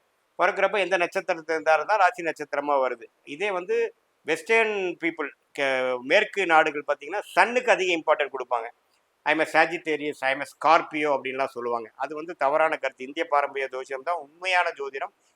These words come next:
அது மூலம் தான் பலன் எடுக்க முடியும். வேத-, மேற்கத்தியத்தில இருக்கக்கூடிய அந்த sun based astrology is not going to give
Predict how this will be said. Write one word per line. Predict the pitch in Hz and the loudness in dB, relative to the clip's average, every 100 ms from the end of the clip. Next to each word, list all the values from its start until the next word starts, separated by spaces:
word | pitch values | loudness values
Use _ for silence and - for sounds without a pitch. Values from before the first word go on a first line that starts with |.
| - | -6
அது | 123 | -2
மூலம் | 147 151 151 | 2 2 2
தான் | 170 | 2
பலன் | 139 151 160 | 2 2 0
எடுக்க | 143 151 | -4 -8
முடியும். | 139 117 110 _ _ _ _ - | -10 -10 -12 _ _ _ _ 0
வேத-, | 151 180 151 135 123 | 2 6 4 2 2
மேற்கத்தியத்தில | 151 208 202 196 185 175 165 160 151 143 143 143 139 | 2 2 0 -6 -4 -4 -2 0 2 2 0 2 2
இருக்கக்கூடிய | 135 143 151 - 147 | 2 -2 -10 -8 -4
அந்த | 139 135 | -2 -4
sun | - 160 202 | 0 0 0
based | 180 185 185 - | -2 -2 -2 -4
astrology | 139 - 143 131 | -4 -2 -4 -4
is | 123 120 | -10 -4
not | 139 160 | -4 -4
going | 143 143 | -8 -8
to | 143 220 - _ _ _ | -8 -10 -12 _ _ _
give | 131 160 | -10 -8